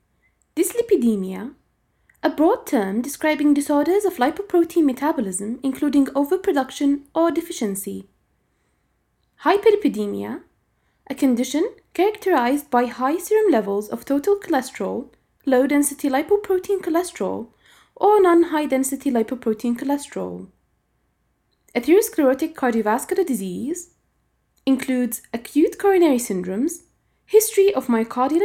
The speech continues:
infarction, stable angina, coronary or other arterial revascularization,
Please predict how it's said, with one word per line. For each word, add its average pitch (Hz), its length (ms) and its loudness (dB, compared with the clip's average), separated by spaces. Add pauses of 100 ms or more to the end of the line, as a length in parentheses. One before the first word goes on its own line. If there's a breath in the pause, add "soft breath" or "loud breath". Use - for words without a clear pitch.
infarction, 214 580 -4 (440)
stable 320 420 2
angina, 208 640 0 (300)
coronary 370 500 4
or 214 240 -2
other 269 140 2
arterial 247 480 0
revascularization, 214 1160 -4